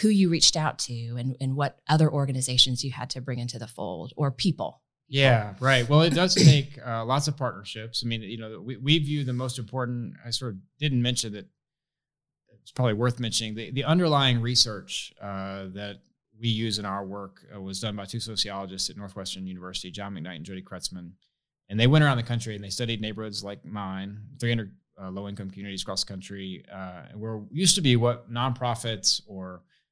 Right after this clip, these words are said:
Speaker 2: ministry groups would try to do in a community like this is, you know, you come to the neighborhood, you see a lot of problems, and you say, "We're here to help. So let's identify the key problems and start to fill those problems, those needs, deficiencies."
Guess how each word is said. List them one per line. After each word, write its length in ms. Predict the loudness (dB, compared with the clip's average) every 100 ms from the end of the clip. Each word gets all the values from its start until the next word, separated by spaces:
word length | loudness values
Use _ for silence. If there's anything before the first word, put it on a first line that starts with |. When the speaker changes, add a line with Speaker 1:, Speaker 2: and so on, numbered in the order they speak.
| 0
Speaker 2:
ministry 420 | 6 6 6 0
groups 340 | -2 -4 -6 -8
would 120 | -2
try 160 | 2 2
to 60 |
do 180 | 0 -6
in 60 | -8
a 20 |
community 280 | -10 -10 -8
like 200 | -10 -8
this 240 | -6 -6
is, 140 | -8
you 80 | -12
know, 220 | -12 -14 -14
you 140 | -12 -2
come 160 | 0
to 60 | 2
the 80 | 2
neighborhood, 320 | 0 -2 -4
you 60 | -2
see 120 | 0
a 40 |
lot 120 | 0
of 80 | -2
problems, 640 | -4 -4 -4 -8 -8 -10 -10
and 80 | -14
you 60 |
say, 100 | -16
"We're 180 | -6 0
here 120 | 2
to 80 | 2
help. 340 | 2 0 0 -4
So 160 | -8
let's 220 | -8 -8 -6
identify 400 | -4 -4 -4 -6
the 60 |
key 160 | -6 -10
problems 480 | -8 -10 -10 -10 -12
and 80 | -10
start 260 | -12 -14
to 40 | _
fill 220 | -2 -2
those 180 | -2 -8
problems, 360 | -10 -10 -8 -10
those 160 | -10
needs, 440 | -8 -6 -6 -6 -8
deficiencies." 640 | -8 -8 -8 -10 -12 -12